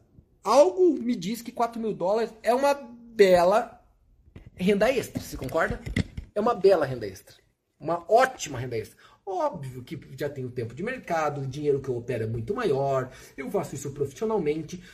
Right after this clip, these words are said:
mas isso daqui eu fiz durante a aula de ontem. Durante a aula de ontem. Por sinal, alguém entrou e fez a mesma coisa ontem?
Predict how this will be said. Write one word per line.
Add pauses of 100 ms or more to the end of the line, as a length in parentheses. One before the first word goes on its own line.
(120)
mas
isso
daqui
eu
fiz
durante
a
aula
de
ontem. (1000)
Durante
a
aula
de
ontem. (460)
Por
sinal, (400)
alguém
entrou
e
fez
a
mesma
coisa
ontem?